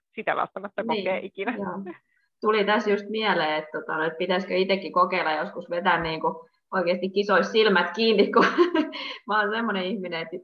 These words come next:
Speaker 2: mä niinku, mä pystyn harjoituksissa ja niinku tutulla yleisöllä, niin mä, mä nautin siitä, se on ihana. Mut sit mulla tapahtuu jotain sit, kun se on se kisatilanne, kun mä jotenkin niinku ha-,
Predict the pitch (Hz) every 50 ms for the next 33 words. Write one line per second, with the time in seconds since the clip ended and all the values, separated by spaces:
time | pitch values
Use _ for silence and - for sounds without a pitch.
0 | - 196 190 196 196 196 196 190 190 - - _ _ _ _ - 233 - 339 370
1 | 359 - 302 311 311 311 294 294 277 277 254 254 240 240 233 - 240 214 - 226
2 | 208 208 202 202 202 202 202 214 220 220 220 214 196 190 185 180 185 180 180 190
3 | 202 196 170 170 165 170 170 160 - - - 185 185 185 180 180 180 175 165 165
4 | 170 160 156 156 - 147 147 147 143 - 147 143 - - - - - - 175 185
5 | 170 160 151 147 - - - - - 339 - _ _ _ - _ _ _ 370 381
6 | 330 220 247 254 - 254 240 220 226 - 208 202 202 214 214 208 214 208 190 170
7 | 165 165 170 180 - - - 175 196 170 165 151 170 - 196 196 196 196 170 165
8 | 165 175 170 170 170 165 165 156 151 165 - - - 175 165 160 170 196 - 233
9 | 214 175 190 185 175 175 170 175 170 - - _ - _ _ _ _ - - 233
10 | 220 - -